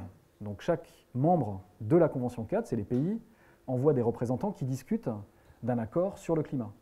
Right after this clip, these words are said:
Donc ça, c'est la partie politique. Le giec, c'est, si vous voulez, le, la courroie de transmission entre la science et le politique. C'est ce qui permet de, de faire un résumé de ce qu'on trouve dans la littérature scientifique à destination des politiques.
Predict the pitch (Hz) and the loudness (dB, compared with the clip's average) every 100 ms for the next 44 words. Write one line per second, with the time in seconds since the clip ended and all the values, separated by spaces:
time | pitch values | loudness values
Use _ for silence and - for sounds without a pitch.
0 | _ 107 - 170 131 131 - 170 175 160 | _ -10 -6 0 0 0 -2 0 2 2
1 | 147 - - _ _ _ _ _ _ _ | -2 -8 -10 _ _ _ _ _ _ _
2 | - 127 123 220 220 - 151 143 135 131 | -4 0 4 4 2 0 4 4 4 4
3 | 123 - 131 131 139 180 147 127 123 113 | 0 -2 -2 0 2 4 4 4 2 0
4 | 110 110 139 151 - - 143 - 196 175 | -4 -4 0 0 -2 -6 -4 -4 -2 -2
5 | - 127 127 175 196 190 - - 165 165 | 2 2 2 -2 -2 -4 -10 -4 0 0
6 | 143 120 143 147 117 - - - - - | 0 0 -2 -2 -8 -10 -20 -20 -18 -16
7 | - 120 - 131 165 170 143 151 123 104 | -10 -4 0 2 4 4 4 4 2 0
8 | - - - - - 113 - 135 117 131 | -6 -20 -20 -20 -10 -6 -2 0 2 2
9 | 143 175 - 123 156 135 123 117 123 - | 2 0 -4 -6 -2 0 0 -2 -6 -6
10 | 127 123 - - 214 - 120 127 - 135 | -8 -8 -6 -2 -2 -4 -4 -4 -2 -2
11 | - 180 147 127 123 - - | -2 -6 -4 -4 -6 -10 -20